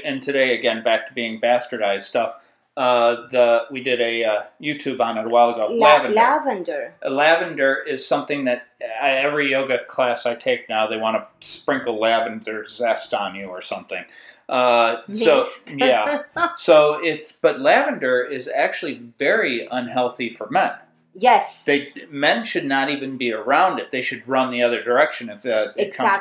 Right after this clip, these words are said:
Speaker 1: close to them. There's a lot of negative effects of lavender, and they're putting this on boys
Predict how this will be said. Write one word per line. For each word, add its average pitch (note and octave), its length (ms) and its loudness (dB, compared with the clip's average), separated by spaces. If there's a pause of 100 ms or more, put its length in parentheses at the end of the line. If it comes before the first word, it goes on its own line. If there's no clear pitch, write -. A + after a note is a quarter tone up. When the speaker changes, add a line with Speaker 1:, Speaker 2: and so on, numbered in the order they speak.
Speaker 1:
close E3 180 0
to B2+ 60 -6
them. G#2+ 160 -10
There's B2 220 -2
a A2+ 60 -8
lot C3 380 2
of G#2+ 140 -8
negative C3 800 -4
effects - 720 -2 (300)
of B2 180 -2
lavender, B2 500 2 (160)
and C#3+ 160 -2
they're G3+ 80 2 (140)
putting G#3 220 -2
this E3 220 -4
on B2+ 500 -2
boys F3 640 0